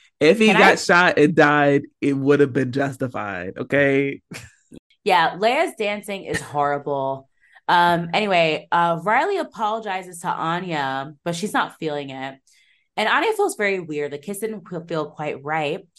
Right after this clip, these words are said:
Speaker 2: And he's getting very nervous. He thinks that she might know his sexuality. But then we reveal that Anya actually,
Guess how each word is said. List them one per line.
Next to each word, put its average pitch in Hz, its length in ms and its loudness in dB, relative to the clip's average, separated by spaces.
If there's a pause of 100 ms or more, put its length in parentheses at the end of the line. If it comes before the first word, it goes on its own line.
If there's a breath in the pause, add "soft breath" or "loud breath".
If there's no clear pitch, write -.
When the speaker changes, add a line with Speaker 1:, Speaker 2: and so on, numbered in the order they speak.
(380 soft breath)
Speaker 2:
And 220 200 2
he's 311 320 -2
getting 285 220 2
very 247 180 -2
nervous. 170 340 -8
He 180 120 -14
thinks 170 180 -12
that - 100 -14
she 180 220 -14
might 156 420 -8 (760)
know 156 600 -2 (720)
his 175 140 -8
sexuality. 220 760 0 (640 soft breath)
But 269 180 -2
then 403 260 4 (160)
we 311 80 -8
reveal 233 480 -2
that 190 240 0
Anya 208 300 -2
actually, 175 720 -6